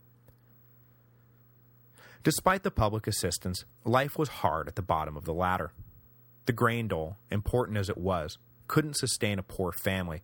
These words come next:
as it was only calculated to feed free men, not their wives and children. The lower middle class didn't even receive this minimal subsidy,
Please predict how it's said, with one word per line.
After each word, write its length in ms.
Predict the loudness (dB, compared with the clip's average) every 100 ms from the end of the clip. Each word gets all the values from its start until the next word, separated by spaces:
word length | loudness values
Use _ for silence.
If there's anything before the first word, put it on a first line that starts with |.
| _ _ _
as 120 | 0
it 60 | 2
was 120 | 0
only 220 | 0 -2
calculated 680 | -6 2 2 2 -2 -2 -4
to 80 | -4
feed 380 | -2 -2 -2 -4 -4
free 200 | -4 0
men, 380 | 0 0 -4 -10 _ _ 0
not 340 | 2 2 0
their 120 | -2
wives 380 | 0 -2 -4 -8
and 80 | -8
children. 440 | 0 0 0 -8 -12 _ -20 _ _ _ _ _ -20 -20 -20 -20 0
The 100 | 2
lower 240 | 4 2 2
middle 240 | 0 -2
class 380 | 0 -2 -2 -6 -16 -2
didn't 180 | 0 2
even 220 | 0 0
receive 440 | -2 -2 0 0 0
this 240 | -4 -2
minimal 400 | 0 2 2 -2
subsidy, 540 | -4 -4 -4 -6 -8